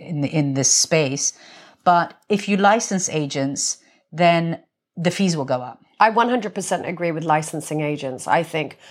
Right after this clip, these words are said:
Speaker 2: why would we, why should we not be credited? And why should, I mean, if you take, you should know the information that you're gonna be tested on anyway. So no one should have an issue with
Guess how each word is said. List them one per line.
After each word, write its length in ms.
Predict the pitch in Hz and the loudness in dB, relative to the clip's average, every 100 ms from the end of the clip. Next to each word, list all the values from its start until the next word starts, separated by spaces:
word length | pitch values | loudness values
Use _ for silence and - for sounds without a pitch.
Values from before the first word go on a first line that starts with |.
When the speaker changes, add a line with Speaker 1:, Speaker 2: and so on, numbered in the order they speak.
| - - | -20 -2
Speaker 2:
why 580 | 175 185 185 196 190 - | 4 6 6 0 -8 -4
would 200 | 196 160 | -2 -2
we, 140 | 185 | -4
why 280 | 196 190 196 | 0 2 2
should 240 | 196 208 | 2 -2
we 100 | 180 | -2
not 160 | 165 160 | -2 -2
be 120 | 160 | -4
credited? 520 | 151 156 131 - 139 | 0 0 -2 -4 -4
And 160 | 147 147 | -4 0
why 200 | 143 156 | 2 2
should, 220 | 156 170 | 0 -2
I 20 | |
mean, 200 | 160 180 - - - | 0 0 -2 -16 -10
if 140 | 196 | -4
you 80 | 208 | -2
take, 300 | 185 220 175 | 2 2 2
you 300 | 180 160 196 | -6 -2 2
should 200 | 190 208 | 2 2
know 220 | 190 202 | 4 4
the 120 | 190 185 | 4 2
information 460 | 160 175 160 - | 2 0 0 0
that 100 | 151 | -2
you're 180 | 160 160 | 0 0
gonna 220 | 160 156 | 2 0
be 160 | 151 156 | 2 0
tested 380 | 151 175 - 156 | 2 0 0 0
on 120 | 151 | 2
anyway. 460 | 160 143 90 85 - | 2 2 0 -2 -2
So 160 | 165 | 0
no 140 | 160 165 | 2 2
one 140 | 160 | 0
should 180 | 160 160 | -2 2
have 180 | 156 156 | 2 2
an 100 | 147 | -2
issue 380 | 139 - 135 | -2 -2 -2
with 360 | 127 135 110 - | 0 -2 -2 -8